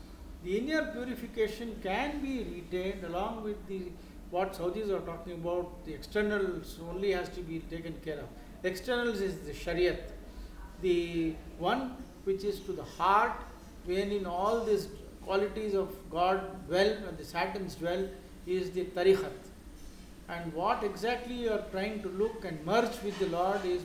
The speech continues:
Marifat. So Marifat is the gnosis which the mystics of, uh, Christians speak about, G N O S I S, gnosis.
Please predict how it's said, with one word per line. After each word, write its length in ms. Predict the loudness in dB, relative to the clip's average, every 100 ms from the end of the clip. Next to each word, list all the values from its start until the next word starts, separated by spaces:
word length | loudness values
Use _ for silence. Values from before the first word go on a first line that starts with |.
| 0
Marifat. 400 | 0 0 -6 -12 -12 -14 -14 -14 -14 -14 0
So 380 | 4 6 6 2
Marifat 540 | 0 0 0 -2 -4 -2
is 160 | -2 -2
the 100 | -6 -6 -10 -12 -12 -10 0
gnosis 640 | 2 2 0 0 -2 -4
which 220 | -6 0
the 300 | 0 2 0 -4 -12 -12 -2
mystics 580 | -2 0 -4 -6 -2
of, 180 | 0 0 -2 -6
uh, 200 | -6 -6 -10 -12 -12 -6
Christians 560 | -6 -4 -2 -2 -4
speak 300 | -6 -4 0
about, 280 | 2 0 -2 -8 -14 -14 -14 -12 -6
G 460 | -4 -2 -4 -6 -4
N 280 | -2 -4 -4 2
O 340 | 2 2 -2 -4
S 240 | -6 -4
I 180 | -4 -4
S, 200 | -6 -10 -12 -4
gnosis. 340 | -2 -2 -6